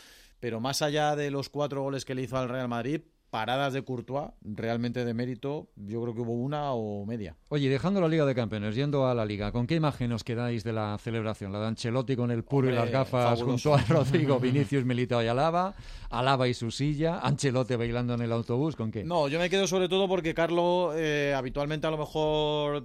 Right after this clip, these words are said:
Speaker 1: ofrece una imagen para el que no le conozca más seria,
Speaker 2: Mm.
Speaker 1: profesional, siempre, evidentemente, en las conferencias de prensa, delante de las cámaras, pero es un tío que es muy divertido, o sea, tiene un sentido del humor realmente fino y, y cuando puede dar rienda suelta a, a ese humor, evidentemente lo hace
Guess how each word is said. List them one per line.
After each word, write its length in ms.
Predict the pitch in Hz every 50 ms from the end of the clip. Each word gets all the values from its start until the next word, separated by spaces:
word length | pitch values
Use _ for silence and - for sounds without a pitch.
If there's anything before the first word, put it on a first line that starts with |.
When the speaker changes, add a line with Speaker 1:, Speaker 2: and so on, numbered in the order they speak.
| 113 - 139
Speaker 1:
ofrece 480 | 139 131 139 - 147 151 - - 151 147
una 160 | 147 147 143
imagen 460 | 143 139 143 143 - - 143 139 135
para 160 | 120 139 131 135
el 100 | 131 127
que 80 | 131
no 100 | 127 139
le 120 | 143 143 113
conozca 420 | 131 131 143 143 - - 139 135
más 220 | 131 131 127 117 -
seria, 800 | - 147 156 156 156 151 147 143 143 143 139 139 139 117 113 113
Speaker 2:
Mm. 100 | 120 -
Speaker 1:
profesional, 840 | - 127 110 - 127 120 - 123 120 131 147 151 151 147 147 147 131
siempre, 480 | - 135 123 110 131 127 120 120 107 101 - - -
evidentemente, 600 | - 107 104 104 113 110 117 117 120 123 117 120
en 60 | 113
las 120 | 110 104
conferencias 500 | - - 107 98 107 110 117 113 123 120
de 80 | 107 107
prensa, 340 | 95 113 131 139 123 127 117
delante 280 | 113 107 113 110 113
de 100 | 120 117
las 160 | 110 107 107 -
cámaras, 480 | - 127 127 131 120 117 123 123 - - - - - - - - - - - - - - _ _ _ -
pero 180 | 135 131 123 131
es 100 | 107 143
un 140 | 147 147
tío 440 | 120 147 143 147 147 147 147 147 143
que 360 | - 147 143 135 135 131 131 -
es 120 | 160 147
muy 140 | 143 151 156
divertido, 520 | 156 156 143 127 - 147 165 170 151 113
o 80 | 101 104
sea, 260 | 101 113 107 107 107
tiene 180 | - 117 117 120
un 60 | 123
sentido 340 | 113 131 131 117 127 135 131
del 100 | 131 127
humor 680 | 131 127 127 127 135 139 143 143 143 143 139 135 127
realmente 500 | 120 120 123 127 127 131 123 - 135 131
fino 500 | 127 - - 139 143 151 151 147 147 151
y, 340 | 156 147 135 127 123 117 117 -
y 140 | 127 123
cuando 480 | 117 - 120 120 117 117 113 113 113 107
puede 300 | 87 - 123 123 123 123
dar 280 | 123 127 127 127 120 123
rienda 320 | 120 127 127 131 123 123
suelta 420 | 117 - - 131 131 127 117 135 123
a, 1040 | 123 120 117 117 113 113 113 - - 117 113 117 117 113 113 113 113 110 107 104 -
a 120 | - 113 120
ese 160 | 117 - -
humor, 340 | 127 120 120 123 131 139 151 -
evidentemente 600 | 135 117 113 117 117 110 117 113 113 110 135 123
lo 100 | 113 123
hace 240 | 127 - 151 135